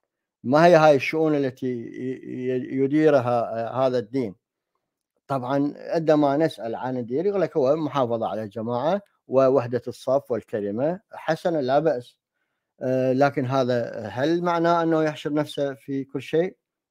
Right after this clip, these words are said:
يعني حتى في خصلة شعر تطلع من رأس محجبة، وبسببها، آه، منعوا الدراسة في طالبان،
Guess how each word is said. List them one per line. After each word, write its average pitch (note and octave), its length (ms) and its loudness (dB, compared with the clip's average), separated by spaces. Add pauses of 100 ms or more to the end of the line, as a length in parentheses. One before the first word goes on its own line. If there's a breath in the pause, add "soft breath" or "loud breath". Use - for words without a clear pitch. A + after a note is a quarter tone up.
(160)
يعني A2 180 -8
حتى D3+ 380 -2
في C#3+ 160 -6
خصلة C#3 320 -6
شعر C3+ 320 -2
تطلع C3 360 -2
من B2 140 -2
رأس A#2 320 -4
محجبة، D#3+ 600 0 (280 soft breath)
وبسببها، C3 760 6
آه، A#2 640 -6
منعوا C3+ 400 0
الدراسة C3+ 480 2
في C3+ 160 -6
طالبان، C3 640 0